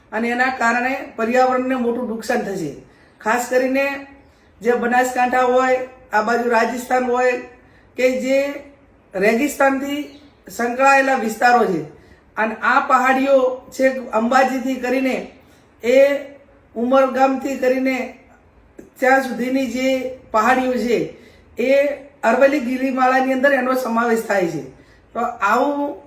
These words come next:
આવનાર સમયની અંદર ઔદ્યોગિકના કારણે ક્યાંક ને ક્યાંક રણમાં પણ વધારો થશે, ગરમીમાં પણ વધારો થશે અને એના હિસાબે માનવજાત ઉપર ખૂબ મોટું આરોગ્યની દ્રષ્ટિએ નુકસાન થશે. ત્યારે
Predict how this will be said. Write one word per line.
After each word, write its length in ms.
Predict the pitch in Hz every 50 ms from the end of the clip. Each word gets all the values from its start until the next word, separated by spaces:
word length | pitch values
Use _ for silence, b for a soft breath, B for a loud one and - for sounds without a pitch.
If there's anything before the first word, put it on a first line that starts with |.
| - _ -
આવનાર 320 | 208 233 247 262 269 262
સમયની 420 | 262 262 247 254 262 254 254 262
અંદર 280 | 254 254 254 247 269 254
ઔદ્યોગિકના 760 | 220 214 196 190 220 226 226 269 - - 262 254 262 262 254
કારણે 560 | 254 247 226 240 262 262 254 214 165 156 - - - -
ક્યાંક 200 | 214 233 226 226
ને 120 | 247 254
ક્યાંક 380 | 247 247 269 269 277 262 - - - B B B B B B B B B B B 170
રણમાં 420 | 170 208 208 233 254 269 269 262
પણ 120 | 269 269
વધારો 380 | 240 233 - - 208 220 240 254
થશે, 400 | 247 - 254 254 - 277 269 262
ગરમીમાં 540 | 254 233 233 233 233 254 254 254 262 254 254
પણ 120 | 254 254
વધારો 380 | 233 220 185 208 214 226 247 254
થશે 360 | 247 262 254 - 285 269 277 285 285 - B B B B B B B
અને 160 | 214 226 240
એના 220 | 247 247 254 254 262
હિસાબે 420 | - - - 247 247 233 269 294
માનવજાત 680 | 269 233 220 220 233 247 254 240 214 233 240 240 - 254
ઉપર 340 | 254 254 254 254 180 165
ખૂબ 440 | - - - - 285 302 - 294 269
મોટું 720 | 247 240 240 233 - 262 269 269 269 - - - - - 202
આરોગ્યની 440 | 226 240 240 240 226 262 262 254
દ્રષ્ટિએ 420 | - - 240 247 233 - - 277 269
નુકસાન 440 | 254 226 220 - - 254 254 226 202
થશે. 400 | 208 208 202 - 156 143 - - b b b b b b b b
ત્યારે 520 | - 214 226 247 269 277 285 285 - -